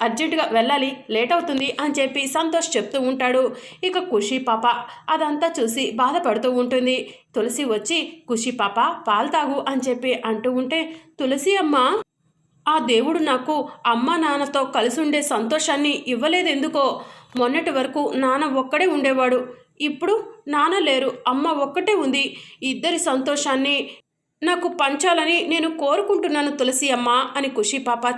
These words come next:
చెప్తూ ఉంటుంది. ఇక తులసి కళ్ళల్లో నీళ్లు కళ్ళలోనే దాచుకొని, "ఖుషి పాప, ఇక మీదట నీకు అమ్మనైనా నాన్ననైనా అన్నీ నేనే" అని చెప్పి చెప్తూ ఉంటుంది. "అదేంటమ్మా అలా అంటున్నావు? పాప నాన్న ప్రేమను కూడా కోరుకుంటుంది.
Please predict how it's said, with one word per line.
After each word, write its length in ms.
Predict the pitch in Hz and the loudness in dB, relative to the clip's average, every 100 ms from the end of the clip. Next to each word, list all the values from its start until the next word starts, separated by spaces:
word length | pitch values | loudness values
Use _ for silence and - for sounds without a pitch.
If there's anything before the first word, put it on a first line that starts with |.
| 240 | -2
చెప్తూ 220 | - 262 | -2 0
ఉంటుంది. 540 | 247 247 240 254 269 - _ _ _ _ _ - | 0 0 2 2 2 -2 _ _ _ _ _ -10
ఇక 180 | 285 294 | -4 -4
తులసి 560 | 285 214 247 277 277 - | 0 0 0 -2 -4 -2
కళ్ళల్లో 360 | 311 339 381 370 | -2 0 2 2
నీళ్లు 280 | 311 262 269 | 2 0 0
కళ్ళలోనే 600 | 262 254 247 277 277 277 | -2 -2 0 0 0 0
దాచుకొని, 800 | 220 208 226 269 262 320 - - - - | 0 0 -2 -2 0 2 -2 -8 -20 -6
"ఖుషి 240 | 240 - 254 | -4 -2 -2
పాప, 480 | 247 220 240 269 - - 269 | 0 2 2 0 -6 -6 -4
ఇక 180 | 262 | -2
మీదట 380 | 240 214 214 247 | 2 2 2 0
నీకు 540 | 254 247 254 269 262 - | -2 -2 -4 -2 -2 -2
అమ్మనైనా 680 | 208 220 269 226 226 226 226 | -2 0 0 2 2 2 0
నాన్ననైనా 720 | 240 240 294 262 233 262 254 262 | 0 0 0 2 2 2 0 0
అన్నీ 260 | 262 339 | 2 2
నేనే" 380 | 294 247 247 - | 4 4 2 2
అని 120 | 262 262 | -2 0
చెప్పి 260 | 247 262 262 | -2 -2 -2
చెప్తూ 260 | 208 - 254 | -4 0 0
ఉంటుంది. 720 | 247 247 254 254 254 233 - - - - - | 0 0 2 2 2 0 -6 -18 -20 -20 -2
"అదేంటమ్మా 720 | 226 226 311 320 262 220 226 247 | 0 2 2 2 0 2 0 0
అలా 200 | 214 226 | 0 2
అంటున్నావు? 800 | 277 254 226 220 202 226 247 240 - _ - | 0 0 0 0 0 0 0 -4 -14 _ 0
పాప 300 | 190 220 233 262 240 - - _ 226 | 2 2 2 2 2 -4 -18 _ -4
నాన్న 280 | 214 220 339 | 0 2 0
ప్రేమను 440 | 320 277 269 269 | 0 2 2 0
కూడా 240 | 247 240 | 2 0
కోరుకుంటుంది. 880 | 311 254 254 269 254 254 254 240 - | 2 0 0 0 0 2 2 0 -4